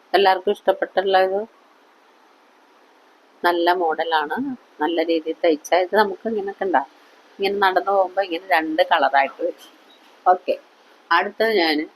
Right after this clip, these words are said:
ബോ-, ബ്രോഡക്ക് എന്ന് പറയുമ്പോ വീതിയിൽ നമുക്ക് എത്ര വീതി വേണം, അതായത് നാലിരട്ടി തുണിയാണ് നമുക്ക് എടുക്കേണ്ടത്. നമ്മൾ ചുരിദാറിന്റെ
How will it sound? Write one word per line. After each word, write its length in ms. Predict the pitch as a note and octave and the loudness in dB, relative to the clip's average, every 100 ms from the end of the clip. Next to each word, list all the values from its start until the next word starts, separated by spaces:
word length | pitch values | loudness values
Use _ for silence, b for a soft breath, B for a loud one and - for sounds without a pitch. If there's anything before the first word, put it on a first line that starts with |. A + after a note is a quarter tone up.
| _ E3+ | _ 0
ബോ-, 120 | E3+ _ _ _ _ _ _ _ _ | 0 _ _ _ _ _ _ _ _
ബ്രോഡക്ക് 580 | F#3 F#3+ G3+ G3+ F3+ - | -2 4 4 4 0 2
എന്ന് 120 | D#3+ E3 | 4 4
പറയുമ്പോ 340 | D#3 D#3 F#3 G3+ | 4 4 2 2
വീതിയിൽ 380 | F3 D#3 D3+ D3+ D3+ | 2 4 4 4 4
നമുക്ക് 200 | E3 E3 E3 | 2 2 0
എത്ര 200 | - F3+ D#3+ | 2 4 6
വീതി 220 | C#3+ C#3+ | 4 4
വേണം, 160 | D3 D3 | 4 4
അതായത് 240 | D#3+ F3 F#3+ E3+ | 4 4 4 4
നാലിരട്ടി 480 | F3 G3 E3 E3+ E3+ | 4 4 2 0 0
തുണിയാണ് 340 | D#3 D3+ D3+ D3+ | 2 2 2 0
നമുക്ക് 200 | C#3+ C#3+ C#3+ | -4 -4 -4
എടുക്കേണ്ടത്. 360 | C3+ D3 D3 D#3 | 0 2 2 2
നമ്മൾ 160 | F3 F3 | 2 2
ചുരിദാറിന്റെ 500 | E3 D#3 D3+ D3+ D#3+ | 2 4 4 6 4